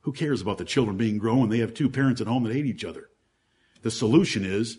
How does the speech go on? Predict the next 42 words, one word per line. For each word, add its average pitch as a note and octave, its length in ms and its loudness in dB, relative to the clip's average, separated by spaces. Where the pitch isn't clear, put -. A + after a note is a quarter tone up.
right C3 220 4
here, A#2+ 320 0
a A2 80 -8
national C3 400 -2
day C3+ 140 2
of B2 100 2
divorce A#2+ 560 2
when A#2+ 160 4
they B2+ 100 4
had A2+ 180 0
married C#3+ 300 2
wrong. D#2 400 -6
And G#2+ 100 -4
there A#2+ 80 2
were B2 80 2
children F3+ 400 4
involved. F#2+ 580 -2
It - 40 -8
was A#2 100 -2
a A#2 60 -2
national D#3 420 4
day D#3 180 6
of E3 100 6
divorce, B2+ 640 4
overseen F#3 540 2
by F3+ 180 2
Ezra, D3 360 -2
in B2 140 2
order E3+ 160 6
to D3+ 60 4
get F#3 160 4
the - 60 -4
people F3+ 300 0
of A#2 120 0
God F3+ 280 4
back E3 220 2
on D3 60 2
a C3+ 60 6
right F#3 240 4
footing G3 320 8
with A#2 160 2
God. G#2 420 0